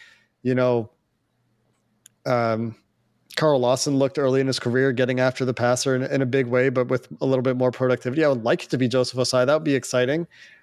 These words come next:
That would tell you something about the future and what you have in Ossai.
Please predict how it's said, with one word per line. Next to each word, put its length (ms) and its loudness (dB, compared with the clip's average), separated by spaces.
That 100 0
would 80 -4
tell 140 2
you 60 2
something 280 -2
about 200 0
the 80 -4
future 360 0
and 80 0
what 120 0
you 100 -2
have 280 2
in 80 -2
Ossai. 500 0